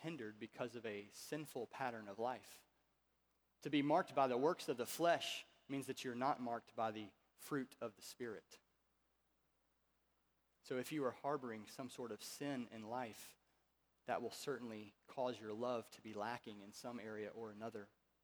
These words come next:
Those who are marked by bitterness or envy or anger or jealousy or greed or some other pattern of sinful living will be stifled in their ability to love. So if that happens to be you this morning, then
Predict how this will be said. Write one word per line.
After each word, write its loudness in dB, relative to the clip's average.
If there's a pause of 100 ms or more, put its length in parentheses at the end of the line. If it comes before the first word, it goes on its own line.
(640)
Those 6
who -2
are 0
marked 2
by 0
bitterness -2
or -6
envy -2
or -8
anger 0
or -6
jealousy -4 (340)
or -10
greed 0 (440)
or -12
some -2
other 2
pattern 2
of -6
sinful -6
living -4 (220)
will -10
be -4
stifled -2 (180)
in -8
their -6
ability -4
to -8
love. -4 (2500)
So -2
if 0
that 4
happens -2
to -8
be -8
you -6
this -12
morning, -6
then -14